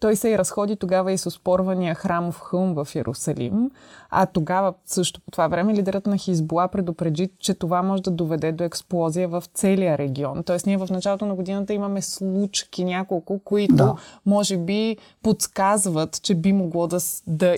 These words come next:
Speaker 1: има някакво, а, м, отново нагнетяване на напрежението и ескалация.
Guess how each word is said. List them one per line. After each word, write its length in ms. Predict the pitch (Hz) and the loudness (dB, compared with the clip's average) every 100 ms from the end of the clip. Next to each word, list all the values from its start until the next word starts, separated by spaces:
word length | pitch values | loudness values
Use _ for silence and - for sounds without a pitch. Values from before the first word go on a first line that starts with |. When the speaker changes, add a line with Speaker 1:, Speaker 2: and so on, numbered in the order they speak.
| - | 4
Speaker 1:
има 380 | 208 202 175 - | 2 4 0 0
някакво, 720 | 165 156 151 - 165 160 - | -4 -4 -8 -6 -2 0 0
а, 420 | 165 160 156 151 - - | 0 0 0 -2 -4 -8
м, 200 | 160 165 - _ _ - | -6 -6 -6 _ _ -8
отново 320 | 160 170 165 | -2 0 0
нагнетяване 580 | 165 160 151 165 160 156 | -2 -4 0 0 0 -2
на 140 | 151 | -2
напрежението 680 | 151 - 151 147 156 160 165 | -4 -4 -4 -2 -4 -4 -4
и 100 | 156 | -2
ескалация. 760 | 151 - 156 151 151 - - | -4 -2 -2 0 -2 -4 -6